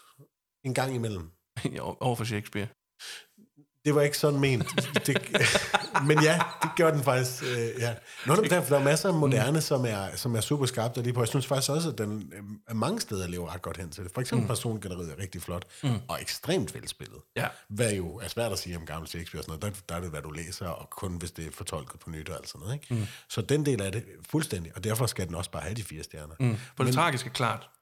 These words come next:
Speaker 2: På, på detektivhistorien, not so much, ikke?
Speaker 1: Ja,
Speaker 2: Mm.
Speaker 1: øh, klart, men det, og det er så, som vi snakkede om, så heller ikke så forbandet vigtigt,
Speaker 2: Nej.
Speaker 1: men den, filmen tager nogle valg
Speaker 2: Mm.
Speaker 1: cinematografisk,
Speaker 2: Ja.
Speaker 1: som jeg er lidt uenig i,
Speaker 2: Mm.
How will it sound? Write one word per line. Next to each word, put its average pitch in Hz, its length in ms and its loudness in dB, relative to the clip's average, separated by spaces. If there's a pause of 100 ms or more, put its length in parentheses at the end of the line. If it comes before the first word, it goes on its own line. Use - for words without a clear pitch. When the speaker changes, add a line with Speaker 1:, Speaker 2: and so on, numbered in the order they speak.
(340)
Speaker 2:
På, 113 300 0
på 104 440 -2 (540)
detektivhistorien, 117 760 -2
not 104 180 -6
so 101 100 -8
much, 85 280 -12
ikke? 143 120 -8
Speaker 1:
Ja, 78 260 -4 (180)
Speaker 2:
Mm. 95 80 -2
Speaker 1:
øh, 104 280 -8
klart, 143 420 0
men 113 140 2
det, 131 300 0
og 113 160 -2
det 139 80 4
er 135 40 4
så, 131 200 2
som 117 320 -2
vi 107 60 0
snakkede 117 280 0
om, 104 80 0
så 123 140 0
heller 127 260 2
ikke 123 120 0
så 123 80 0
forbandet 107 360 -2
vigtigt, 170 460 -2
Speaker 2:
Nej. 113 140 6
Speaker 1:
men 107 120 0
den, 131 220 0
filmen 131 420 0
tager 139 260 2
nogle 117 300 0
valg 113 360 -2
Speaker 2:
Mm. 123 240 2
Speaker 1:
cinematografisk, 110 1000 -4
Speaker 2:
Ja. - 60 -20 (240)
Speaker 1:
som 135 220 0
jeg 110 180 0
er 110 40 0
lidt 95 180 -4
uenig 92 420 -8 (140)
i, 71 60 -14
Speaker 2:
Mm. 107 140 0